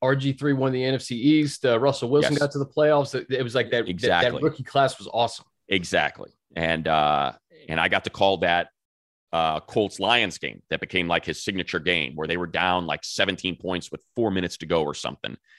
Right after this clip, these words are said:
Speaker 2: And, uh, he ends up winning the game. Um, so what I'm getting at is that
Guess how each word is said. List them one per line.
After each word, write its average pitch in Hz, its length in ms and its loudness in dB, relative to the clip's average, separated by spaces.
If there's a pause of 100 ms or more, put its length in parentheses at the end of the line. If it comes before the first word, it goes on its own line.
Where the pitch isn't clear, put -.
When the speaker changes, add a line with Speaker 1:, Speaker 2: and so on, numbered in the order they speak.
(260)
Speaker 2:
And, 78 260 -2
uh, 73 480 2
he 82 200 -2
ends 80 160 -2
up 78 120 -2
winning 78 200 -2
the 71 40 -12
game. 67 320 -8 (400)
Um, 76 600 -2 (840)
so - 240 0
what 123 160 4
I'm 113 80 2
getting 113 300 -2
at 71 180 -4
is 64 300 -10 (800)
that 92 300 2